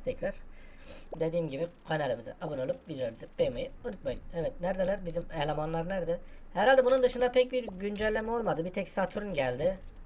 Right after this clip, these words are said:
Ee, X P'ler, X P'ler falan filan, altı X, X bir şeyi başlamış. Bu arada nihai şeye geçmişim ben.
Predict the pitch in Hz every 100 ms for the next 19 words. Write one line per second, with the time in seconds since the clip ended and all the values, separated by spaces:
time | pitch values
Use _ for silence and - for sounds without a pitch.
0 | - - - - - - 151 147 147 143
1 | 143 156 180 - 202 196 190 190 - -
2 | 185 180 185 180 175 175 180 180 170 165
3 | 165 170 165 - 165 - 165 165 - 170
4 | 165 131 - 135 156 - - - - -
5 | - - - 139 185 220 208 175 170 190
6 | 190 196 220 202 190 202 180 170 185 -
7 | 135 131